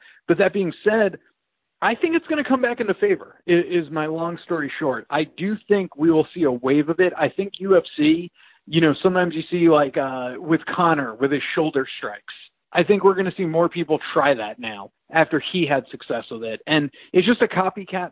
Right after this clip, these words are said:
style league. I think right now it's not in favor, but I think it could come back into favor 'cause I don't really have that technical reason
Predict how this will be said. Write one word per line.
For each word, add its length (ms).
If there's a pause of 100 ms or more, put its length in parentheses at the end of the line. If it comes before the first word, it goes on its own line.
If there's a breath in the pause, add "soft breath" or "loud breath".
style 400
league. 340
I 120
think 200
right 220
now 300
it's 160
not 180
in 160
favor, 380 (100)
but 100
I 100
think 200
it 60
could 200
come 140
back 240
into 160
favor 460 (240 soft breath)
'cause 100
I 120
don't 340
really 560
have 380
that 200
technical 500
reason 480